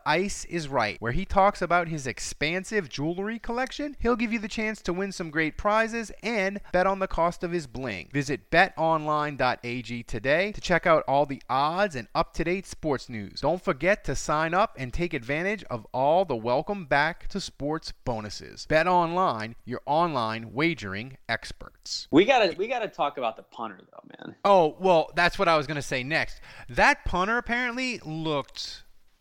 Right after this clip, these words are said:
Speaker 1: looks real good, and I just wanna say right now, um, I don't think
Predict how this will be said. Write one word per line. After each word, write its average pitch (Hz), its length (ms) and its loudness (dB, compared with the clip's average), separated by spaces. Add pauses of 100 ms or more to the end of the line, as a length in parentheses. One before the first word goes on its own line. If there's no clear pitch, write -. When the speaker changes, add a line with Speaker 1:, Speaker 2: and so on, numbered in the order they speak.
(120)
Speaker 1:
looks 151 320 -6
real 151 300 2
good, 123 360 -2
and 120 200 -4
I 165 160 4
just - 180 -10
wanna 175 160 -4
say 135 240 -2
right 123 240 -2
now, 120 460 -4 (880)
um, 120 320 0 (640)
I 151 160 6
don't 233 240 0
think 196 540 -4